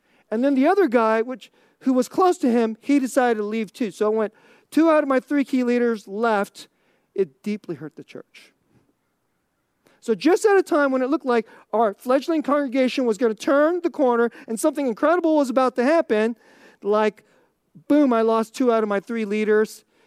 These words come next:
and our morale in the church went like this, right? And right around that time,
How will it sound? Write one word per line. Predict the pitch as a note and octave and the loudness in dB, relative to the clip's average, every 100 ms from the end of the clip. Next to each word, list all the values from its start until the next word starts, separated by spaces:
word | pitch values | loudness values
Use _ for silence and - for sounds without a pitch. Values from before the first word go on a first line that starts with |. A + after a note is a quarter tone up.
| _ - | _ -4
and | G3+ G3 G3 G3 - | 0 2 0 -2 -2
our | G#3+ G#3 F#3 F#3 | -2 -2 -4 -12
morale | F3+ F#3+ G#3 G#3 A#3 B3+ C#4 | -10 -4 0 2 2 2 0
in | C#4+ | -2
the | G#3 | -6
church | - A3 G#3 | -4 -4 -2
went | G#3 | -4
like | F#3+ F3 | -4 -4
this, | - E3+ - _ - G#3+ - - _ _ _ _ _ _ _ _ | -4 -6 -6 _ -10 -10 -10 -20 _ _ _ _ _ _ _ _
right? | - F#3 - _ _ _ _ _ _ | -10 -10 -12 _ _ _ _ _ _
And | G#3+ A#3+ | -4 2
right | D#4+ G4+ | 4 4
around | G#4+ G4 | 4 4
that | G4 E4 | 2 0
time, | D#4 E4+ C#4 C#4 | 0 2 0 -2